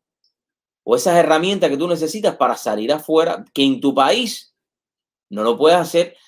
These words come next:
Pero entonces naces en los Estados Unidos, te dan todas las comodidades y también lo quieres destruir. No, crea, como dice ese video, crea tu propia autonomous zone, autonomous zone.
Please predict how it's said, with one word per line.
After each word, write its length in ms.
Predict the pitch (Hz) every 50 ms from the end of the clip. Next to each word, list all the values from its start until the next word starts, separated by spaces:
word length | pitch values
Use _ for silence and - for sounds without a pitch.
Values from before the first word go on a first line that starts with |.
| _ _ _
Pero 160 | - 131 135
entonces 380 | 135 139 170 165 - 147 127 123
naces 380 | 127 139 180 233 233 262 240
en 120 | 226 214 190
los 120 | 190 170
Estados 340 | 160 165 175 175 185 180 147
Unidos, 300 | 165 170 175 165 147 -
te 60 | 135
dan 240 | 120 120 123 120 107
todas 240 | - 156 185 202 202
las 120 | 196 -
comodidades 500 | - 185 175 175 170 170 196 226 233 214
y 60 | 180
también 280 | 151 139 131 143 175 180
lo 100 | 175 160
quieres 220 | - 180 170 170
destruir. 500 | 165 160 160 - 170 185 214 196 - _ _ _ _ _ _ _ _ _ -
No, 200 | 123 156 156 -
crea, 360 | - 175 196 220 196 165 139
como 220 | 139 131 127 127
dice 140 | 151 170 185
ese 160 | 180 165 180
video, 200 | 180 220 233 196
crea 280 | 175 156 156 175 185 180
tu 260 | - 160 156 147 -
propia 420 | - 151 160 - - 185 156 135 131 131 - - _ _ _ _ _ _
autonomous 680 | - 113 117 113 - - 165 170 175 160 139 120 - -
zone, 300 | 139 131 117 104 98 - _ _ _ -
autonomous 400 | - - - 156 160 156 143 -
zone. 260 | - 123 104 95